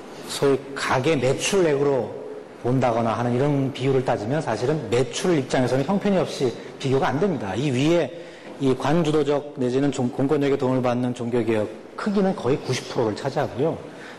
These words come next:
이거는 십 퍼센트밖에 차지 못합니다. 그래서 이렇게 일 대 일로 비교할 것이 아니라 종교개혁을 구분할 때에는 이것과 함께 다른 방법을 써야 됩니다. 어떤 방법을 써야 되나 하면 첫 번째,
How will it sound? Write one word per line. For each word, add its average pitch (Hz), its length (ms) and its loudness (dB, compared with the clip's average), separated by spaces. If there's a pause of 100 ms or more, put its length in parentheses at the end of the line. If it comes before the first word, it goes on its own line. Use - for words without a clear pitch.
이거는 135 420 2
십 - 220 -12
퍼센트밖에 131 420 -4
차지 127 180 -6
못합니다. 92 440 -8 (800)
그래서 147 160 4
이렇게 165 460 2 (180)
일 175 240 0
대 226 80 4
일로 160 320 2
비교할 131 400 0
것이 120 200 0
아니라 101 520 0 (520)
종교개혁을 143 560 2
구분할 127 380 -2
때에는 120 400 0 (800)
이것과 160 400 2
함께 160 420 -2
다른 143 340 0
방법을 139 320 2
써야 120 200 -4
됩니다. 92 340 -6 (1400)
어떤 135 220 0
방법을 127 260 2
써야 113 260 0
되나 95 240 -6
하면 135 260 0
첫 - 180 -4
번째, 160 480 2